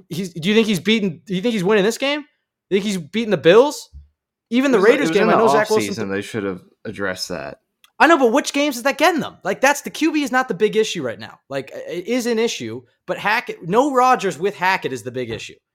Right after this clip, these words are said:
Speaker 1: Hackett with Rodgers, fine. No Rodgers with Hackett, I don't, but who are you putting in there? That's, Russell Wilson sucked last year with him. And Russell Wilson's not amazing or anything, but, like, that's a starting quarterback.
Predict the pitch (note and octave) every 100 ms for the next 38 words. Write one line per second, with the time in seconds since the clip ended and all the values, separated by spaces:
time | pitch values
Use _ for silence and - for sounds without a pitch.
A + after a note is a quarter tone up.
0 | _ _ _ - G3 B3 A#3 A#3+ C4+ C#4+
1 | C4+ - C4+ B2+ - _ _ _ - F#3+
2 | A3 A3 A3+ A3+ F#3 G#3+ F#3+ G#3+ A#3 F3+
3 | F3+ D3+ G3 G#3 - _ _ _ - C3
4 | - F3+ - - G3+ B3+ B3 - A#3+ A#3
5 | A3 D3+ D3 - D3 B3+ C4 C4 D4 D#3
6 | - - C3 - A2 G#2+ B2 G#2+ G#2 F2
7 | _ _ _ _ _ C3+ - E3+ E3 D#3+
8 | C#3+ C3+ - _ A#2+ B2+ G#2+ F#2+ F#2 F#2
9 | F#2 F#2 A2+ A2+ A#2+ E3 G3 B2 A2 G#2+
10 | G2+ G2+ A#2+ D#3+